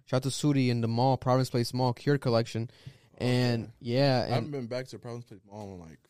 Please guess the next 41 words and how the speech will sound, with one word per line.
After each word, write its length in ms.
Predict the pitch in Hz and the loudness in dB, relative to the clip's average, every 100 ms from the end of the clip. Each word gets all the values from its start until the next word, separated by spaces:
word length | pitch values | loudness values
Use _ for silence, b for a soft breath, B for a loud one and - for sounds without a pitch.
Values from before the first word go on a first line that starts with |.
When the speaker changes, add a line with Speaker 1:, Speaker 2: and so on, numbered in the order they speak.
| _ | _
Speaker 2:
forever. 440 | 92 101 90 85 _ _ _ 131 | -12 -10 -10 -18 _ _ _ -2
Speaker 1:
Yeah, 160 | 123 | 0
bro, 140 | 127 131 | 2 2
I 40 | |
can 140 | 143 131 | 0 -4
put 180 | 135 | -6
you 100 | 123 | -2
on. 240 | 131 143 127 | 0 0 0
He's 220 | 139 151 | -2 0
there 440 | 135 151 143 127 - _ _ _ _ - | 2 4 4 2 -2 _ _ _ _ -12
every 160 | 127 139 | -6 0
day 120 | 139 | 0
of 60 | 123 | 0
the 60 | |
week, 200 | 123 156 - | -2 -4 -2
but 240 | 113 85 | 0 0
yeah, 200 | 113 123 | 0 0
you 120 | 117 | 0
could 120 | 131 - | -4 -2
slide 300 | 135 123 120 | 0 0 0
through, 440 | 131 139 139 - | -2 0 0 -4
and 280 | 117 113 95 | -6 -4 -4
I 60 | 120 | -2
could 120 | 139 | 0
even 140 | 127 120 | 0 0
go 120 | 131 | 0
with 160 | 131 | 0
you 60 | 127 | -4
if 100 | 120 | -4
you 80 | 123 | -4
need 160 | 131 123 | -4 -4
to 140 | 131 | -4
one 180 | 120 123 | -4 0
day 140 | 123 | 2
or 160 | 123 120 | 2 0
something 340 | - 131 127 117 | -2 -4 -2 -4
when 80 | 117 | -2
you're 80 | |
back 180 | 113 123 | -2 -2
in 80 | 117 | -2
town. 260 | 127 123 | -2 -2